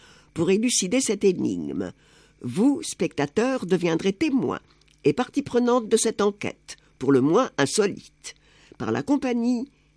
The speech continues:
Divers Sens. Dix-neuf heures, libre cours, public familial à partir de huit ans. Gratuit sur inscription. Zéro deux quarante trente-quatre quatre-vingt-huit quatre-vingt-sept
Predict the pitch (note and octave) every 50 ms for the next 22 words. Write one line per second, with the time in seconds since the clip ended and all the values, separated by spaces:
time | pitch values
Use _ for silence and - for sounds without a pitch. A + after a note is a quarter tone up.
0 | _ _ _ - B2 A2 G3+ B3+ A#3+ G#3 A#3 A3+ A3+ G#3+ G#3+ A3 G#3+ - - -
1 | - - - G3 - - - _ - - - - - C#2+ A#1+ - _ _ _ _
2 | _ _ _ _ _ _ _ _ _ _ - - C4+ D4 C#4 C4 B3+ A#3 - -
3 | - C#2 A#1 G#1+ - C3+ E3+ C4 C#4 - A#3 A#3 G3+ - - - A2 F2 D2+ E2+
4 | - - _ - A#3+ G#3 G#3 B3 - - - B3 A#3 C4 B3 A3 F3 C3 - F2+
5 | - - - - D#3+ - - - - F#3 F#3 - F#3+ F#3 - - - D3 D#3+ F3
6 | A3+ A#3+ - _ - - - - - - _ _ _ _ _ _ _ - - -
7 | D#3 A#3 B3+ - - - C#4 C#4 - - G#3+ G#3+ G#3+ - - - - F3+ F#3 -
8 | - - - - - - - _ _ _ _ _ _ _ _ _ - - C3 A3
9 | A#3 A#3+ A#3 A3 A#3 A#3 A#3 - F3+ - F3+ F#3 F#3 F3 - - F3+ E3 F3 E3
10 | - - A3 - - - F3+ E3 - - F#3 D#3+ E3+ E3 E3 F3+ A3 A#3+ - _
11 | - A3+ A3 - - A3 G3+ G3+ G3+ G3 - - - - - - _ _ _ _
12 | -